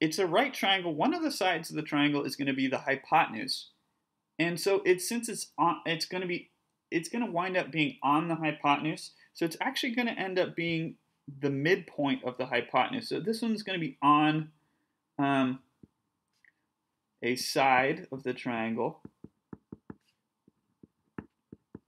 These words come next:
Okay, and I'm gonna put in parentheses, this is gonna be the midpoint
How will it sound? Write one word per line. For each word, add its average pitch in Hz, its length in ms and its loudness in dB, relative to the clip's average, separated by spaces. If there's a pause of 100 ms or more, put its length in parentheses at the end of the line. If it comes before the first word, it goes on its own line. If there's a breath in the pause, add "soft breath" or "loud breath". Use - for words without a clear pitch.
(720)
Okay, 135 340 -2 (760)
and 139 280 0 (100)
I'm 131 140 -2
gonna 151 140 2
put 147 260 0
in 127 320 2
parentheses, 156 720 -4 (100)
this 143 180 -8
is 156 100 -8
gonna 156 180 -4
be 151 160 2
the 139 120 -2
midpoint 143 840 0